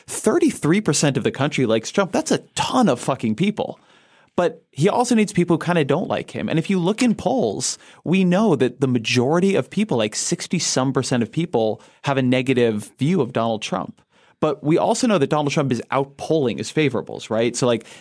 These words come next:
sixty-some percent of the population is, is negative. Uh, but he's, and I forget what the approval numbers are, but he's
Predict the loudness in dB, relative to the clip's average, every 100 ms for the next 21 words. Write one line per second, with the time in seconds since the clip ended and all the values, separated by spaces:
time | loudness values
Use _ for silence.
0 | _ 0 0 2 0 2 0 0 0 0
1 | 0 -2 -2 0 2 2 2 0 -2 0
2 | -2 -2 -8 -10 -2 2 2 2 -2 -4
3 | -10 -20 -20 -20 _ 0 0 0 -2 2
4 | 0 0 -4 -4 0 2 2 2 0 0
5 | 0 0 2 0 0 -2 0 2